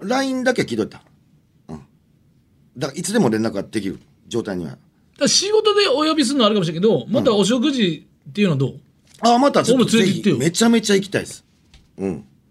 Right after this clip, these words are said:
Speaker 1: めっちゃええ人。で、
Speaker 2: ある人先読まんようにしてるからね。セブンルールでおっしゃったけど、ワンピースの続きは知らないの。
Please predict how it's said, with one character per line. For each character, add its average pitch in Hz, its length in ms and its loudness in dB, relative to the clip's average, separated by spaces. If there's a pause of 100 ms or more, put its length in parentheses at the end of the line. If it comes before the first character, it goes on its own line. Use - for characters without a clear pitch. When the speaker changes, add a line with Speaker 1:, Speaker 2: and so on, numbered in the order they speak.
(140)
Speaker 1:
め 165 120 -6
っ 190 60 -6 (200)
ち 220 100 2
ゃ 180 40 2
え 110 100 -2
え - 20 -8
人。 - 240 -8 (1120)
で、 139 240 -2 (200)
Speaker 2:
あ 254 60 2
る 285 80 4
人 220 80 4
先 262 260 4
読 180 160 6
ま 175 80 4
ん 175 40 4
よ 190 60 4
う - 20 4
に 147 80 4
し - 20 -2
て 151 60 -2
る 135 80 0
か 117 60 -6
ら 104 40 -6
ね。 185 140 -4 (260)
セ - 140 -2
ブ 156 100 4
ン 151 40 4
ル 151 80 4
ー - 40 4
ル 120 60 -2
で 120 80 -10
お - 20 -10
っ - 20 -10
し - 80 -10
ゃ 120 40 -8
っ - 20 -14
た 113 60 -12
け 107 80 -10
ど、 123 80 -14
ワ 185 100 4
ン 190 140 4
ピ 196 100 2
ー 175 40 2
ス 147 80 0
の 160 100 2
続 175 260 -2
き 160 60 0
は 160 40 4
知 - 120 2
ら 160 100 4
な 113 80 0
い - 60 -16
の。 - 20 -20